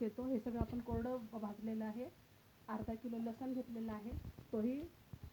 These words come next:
श-, गावरान लसण आहे आणि सगळे अर्धे सालटे काढून आणि अर्धे सालटे ठेवून हे टिकण्यासाठीचं सालट्यांचा उपयोग होतो. याच्यामध्ये गंधक असतं वरच्या सालट्यामध्ये.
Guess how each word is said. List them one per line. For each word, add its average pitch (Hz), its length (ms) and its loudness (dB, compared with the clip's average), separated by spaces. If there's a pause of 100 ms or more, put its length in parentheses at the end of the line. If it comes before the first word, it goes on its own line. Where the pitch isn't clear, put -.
(1400)
श-, - 260 12 (100)
गावरान 226 320 12
लसण 240 320 12
आहे 247 280 12 (400)
आणि 233 360 12 (240)
सगळे 254 340 12 (200)
अर्धे 220 280 12
सालटे 240 480 12 (380)
काढून 247 300 12
आणि 262 80 12
अर्धे 233 320 12
सालटे 226 260 12
ठेवून 247 240 12
हे 240 100 12
टिकण्यासाठीचं 247 760 12
सालट्यांचा 226 680 12
उपयोग 233 220 12
होतो. 220 200 12
याच्यामध्ये 226 340 12
गंधक 233 400 12
असतं 226 220 12
वरच्या 214 300 12
सालट्यामध्ये. 208 600 10